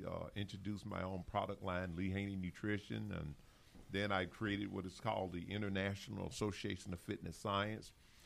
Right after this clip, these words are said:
which is a certification organization for people wanting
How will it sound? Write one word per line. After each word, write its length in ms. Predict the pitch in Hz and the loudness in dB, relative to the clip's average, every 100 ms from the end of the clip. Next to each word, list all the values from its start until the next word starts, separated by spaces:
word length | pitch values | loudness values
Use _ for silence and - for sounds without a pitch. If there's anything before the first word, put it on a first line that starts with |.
| - - | -14 2
which 160 | 107 | 2
is 120 | 95 82 | 2 0
a 60 | |
certification 720 | - 117 85 85 123 131 127 95 | 4 4 4 0 4 4 4 2
organization 720 | 85 85 82 82 87 87 92 | 2 2 -2 2 0 0 -8
for 60 | 87 | 0
people 280 | 110 95 92 | 0 2 2
wanting 280 | 90 92 | 2 2